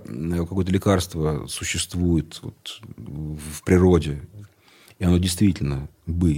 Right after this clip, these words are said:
излечило людей от рака, прям от всего любого рака, ну, блин, м, никто бы это не скрывал. Это точно. Потому что это гипербомба вообще,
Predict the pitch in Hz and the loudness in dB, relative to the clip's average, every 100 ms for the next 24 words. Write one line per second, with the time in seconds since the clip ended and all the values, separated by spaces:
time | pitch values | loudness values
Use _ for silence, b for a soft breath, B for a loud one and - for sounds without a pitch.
0 | 82 78 80 - 76 76 78 73 - 160 | -2 -4 -4 -2 0 0 0 0 0 0
1 | 76 76 - _ _ - 85 73 76 - | -2 -4 -12 _ _ -4 -2 -2 -2 -2
2 | - 92 78 78 76 76 123 - 80 - | 2 4 4 2 0 0 0 0 -4 -6
3 | B B B B B B B B B B | B B B B B B B B B B
4 | - 92 90 92 104 113 80 71 76 - | -12 -2 2 4 4 4 2 0 -10 -16
5 | - - 76 69 64 - - - 95 95 | -16 -12 -10 -8 -10 -12 -14 -6 -2 0
6 | 95 85 90 90 110 85 - - _ _ | 0 0 0 -2 0 -2 -4 -14 _ _
7 | _ _ _ _ - - 85 90 80 - | _ _ _ _ -16 -6 -4 0 -2 -2
8 | - - - 82 82 76 90 85 90 90 | -10 -14 -8 -4 -2 -2 -2 0 0 0
9 | 95 87 82 92 92 - - 104 101 104 | 0 0 -2 -2 -2 -4 -2 0 0 2
10 | 113 87 73 71 67 - - 69 | 4 6 4 0 -4 -6 -6 -6